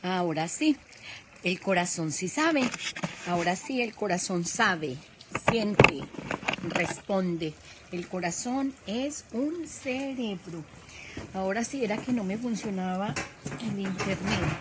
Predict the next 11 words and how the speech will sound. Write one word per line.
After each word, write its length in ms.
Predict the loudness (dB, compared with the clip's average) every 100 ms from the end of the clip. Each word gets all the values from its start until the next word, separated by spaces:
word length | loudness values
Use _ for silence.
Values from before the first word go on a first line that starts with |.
| -6
Me 100 | -6
voy 80 | -6
a 60 |
caer 300 | -6 -6 -6
por 200 | -8 -8 -10
aquí. 280 | -8 -10 -10 -14 -20 -20 -20 -18 -18 -18 -18 -18 -18 -18 -20 -18 -18 -16 -16 -18 -18 -18 -18 -16 -10 -8 -4 -4 -4 -6 -12 -16 -16 -14 -12 -14 -14 -18 -18 -18 -20 -18 -18 -16 -12
Eso 100 | -10
es 80 | -8
todo 160 | -8
un 160 | -6 -8
proceso. 600 | -8 -8 -8 -6 -4 -6